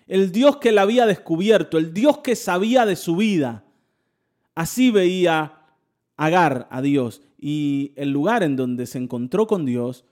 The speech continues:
lo llamó el pozo, ¿sí? El pozo del viviente que me ve. Hay alguien que vive y que está pendiente de mí. Yo tuve un encuentro con él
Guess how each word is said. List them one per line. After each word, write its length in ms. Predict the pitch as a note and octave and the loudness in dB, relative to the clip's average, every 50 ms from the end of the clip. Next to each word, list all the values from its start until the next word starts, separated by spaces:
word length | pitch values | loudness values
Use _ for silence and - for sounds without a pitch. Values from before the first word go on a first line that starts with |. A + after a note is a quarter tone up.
| _ _ _ _ | _ _ _ _
lo 140 | _ C3+ C#3 | _ -4 -2
llamó 340 | C#3+ C#3+ D3+ D#3+ F3 F3+ F3+ | 0 0 -2 0 0 2 2
el 140 | F3 E3+ D3+ | 2 0 -2
pozo, 840 | - _ _ - A3+ A#3+ G#3+ - - - C#3+ C3+ D#3+ F3 F3 _ _ _ _ _ _ | -6 _ _ 2 4 4 4 2 0 -6 -6 -6 -6 -10 -14 _ _ _ _ _ _
¿sí? 280 | - - D3 E3 F3 - | -14 -10 -8 -8 -8 -8
El 200 | C3+ C3 C3 B2 | -6 -6 -6 -6
pozo 500 | B2+ _ G3+ G#3+ G#3 E3+ - - B2+ B2+ | -8 _ -2 -2 -2 -2 -4 -8 -8 -8
del 260 | B2+ B2+ C3+ C3+ C3+ C3 | -6 -6 -6 -6 -6 -6
viviente 800 | C3 C#3 D3+ D3 D#3+ F#3 A#3+ C4 C4+ C4+ C4 C4 - C4+ B3+ - | -6 -6 -6 -4 -2 -2 -2 -2 -2 -4 -6 -8 -10 -12 -12 -8
que 140 | - D3 | -8 -6
me 120 | C#3 C3+ B2+ | -6 -4 -6
ve. 240 | B2 A2 G#2+ G#2+ _ _ _ _ _ _ _ _ _ _ | -6 -8 -10 -12 _ _ _ _ _ _ _ _ _ _
Hay 220 | _ - F#3+ G#3+ B3 | _ -4 0 2 2
alguien 380 | C4+ C#4 C4+ C4 B3+ A#3 A3+ | 2 2 0 0 -2 -2 -2
que 160 | - G#3 F#3+ | 0 0 2
vive 440 | F#3+ B3 C#4 C#4+ C4 G#3 E3 D#3+ F3 - | 6 6 6 8 8 6 4 2 0 -4
y 100 | F3 D#3 | -10 -8
que 100 | - D#3+ | -8 -10
está 280 | - - G3 F#3+ F3 | -6 -2 -4 -4 -2
pendiente 720 | F#3+ F3 D#3+ D#3+ E3 D#3+ F#3 G3 A#3 A#3+ A#3+ A3 - G3+ F3+ | -2 -4 -4 -4 -6 -6 -4 -2 -2 -2 -4 -4 -4 -2 -2
de 100 | F3 F3 | -2 -2
mí. 300 | E3+ E3 C#3+ A#2 G2+ - _ _ _ _ _ _ _ _ _ _ _ _ _ _ _ _ | -2 -4 -6 -6 -8 -14 _ _ _ _ _ _ _ _ _ _ _ _ _ _ _ _
Yo 320 | - C#3 C3 C#3+ G3 G#3+ G#3 | -20 -14 2 6 6 6 6
tuve 280 | G#3+ A3 G#3 G#3 G#3+ | 4 0 0 0 0
un 100 | G3 F#3 | 0 0
encuentro 680 | F3 D#3+ D3+ D3 - F#3 F3+ F3 E3 D3 - C#3+ B2+ A#2+ | -2 -4 -4 -4 -2 0 0 0 0 -2 -4 -6 -8 -6
con 200 | - A#2+ A#2 A#2 | -6 -8 -8 -8
él 200 | G#2+ G#2 A2+ - | -10 -12 -14 -18